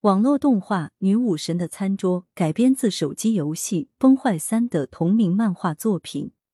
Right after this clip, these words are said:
由上海震雷文化传播有限公司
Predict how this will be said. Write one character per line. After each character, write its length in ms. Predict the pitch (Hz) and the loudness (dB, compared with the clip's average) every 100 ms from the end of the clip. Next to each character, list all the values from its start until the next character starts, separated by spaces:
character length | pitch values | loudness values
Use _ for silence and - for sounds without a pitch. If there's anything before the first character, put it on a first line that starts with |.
| _ | _
由 220 | 202 196 | 4 4
上 240 | 233 302 269 | 4 0 -2
海 280 | - 143 151 | -2 -4 -2
震 200 | 254 208 | 2 2
雷 140 | 151 | 2
文 240 | 151 151 | 0 -2
化 240 | 175 226 165 | 0 -2 -2
传 320 | - 151 165 | -4 -2 0
播 160 | 247 254 | 0 0
有 160 | 160 | -2
限 240 | - 180 156 | -2 -2 0
公 220 | 160 160 | -2 -2
司 340 | - 175 180 | -2 -2 -2